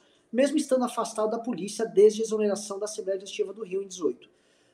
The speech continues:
"Tem mais de quinhentos cargos, cara, lá na Câmara e no Senado. Pode indicar pra qualquer comissão alguma coisa, sem vincular a eles, família Bolsonaro, em nada", ele disse.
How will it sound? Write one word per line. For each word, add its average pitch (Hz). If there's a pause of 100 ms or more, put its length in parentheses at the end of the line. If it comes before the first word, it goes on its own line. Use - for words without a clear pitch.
(100)
"Tem 220
mais 226
de 254
quinhentos 262
cargos, 202
cara, 156
lá 160
na 165
Câmara 165
e 170
no 165
Senado. 139
Pode 202
indicar 220
pra 220
qualquer 214
comissão 226
alguma 233
coisa, 202
sem 220
vincular 220
a 247
eles, 175
família 127
Bolsonaro, 160 (260)
em 233
nada", 196
ele 127
disse. -